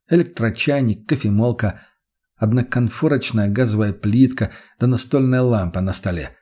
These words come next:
Вот, пожалуй, и все достижения прогресса, доступные первому заместителю коменданта убежища. Хотя нет, был ещё переносной электрообогреватель в углу.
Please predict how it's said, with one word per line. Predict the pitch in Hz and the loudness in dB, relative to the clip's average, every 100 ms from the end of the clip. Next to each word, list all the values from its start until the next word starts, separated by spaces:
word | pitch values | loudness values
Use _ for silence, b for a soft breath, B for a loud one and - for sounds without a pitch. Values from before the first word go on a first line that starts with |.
| _ _ - | _ _ -6
Вот, | 131 147 | -4 -2
пожалуй, | 139 147 151 147 | 0 2 4 2
и | |
все | 135 120 123 | 0 -2 0
достижения | 120 - 113 113 110 107 | -2 -2 0 2 2 0
прогресса, | 104 101 113 131 131 101 | 0 -2 0 0 0 -2
доступные | 95 - 131 117 104 | -4 -2 -2 2 0
первому | 92 135 135 120 110 | 0 -2 0 2 0
заместителю | 95 101 - - 135 127 120 | 2 0 -2 -4 -2 -2 -2
коменданта | 107 110 104 107 107 107 | 2 2 2 2 -2 -2
убежища. | 101 92 85 76 - - B B B B | -2 -2 -4 -6 -10 -12 B B B B
Хотя | - 95 101 | -6 -2 0
нет, | 113 - - _ _ _ - | 0 -2 -12 _ _ _ 0
был | 139 139 | 4 4
ещё | 127 131 | 4 0
переносной | 123 117 110 107 - 139 143 - | 2 2 2 0 0 -2 -2 0
электрообогреватель | 117 117 117 110 107 95 98 127 127 87 82 | -2 0 -2 -2 -2 -2 -2 -2 -2 -6 -2
в | 117 | -2
углу. | 90 65 - | -2 -8 -14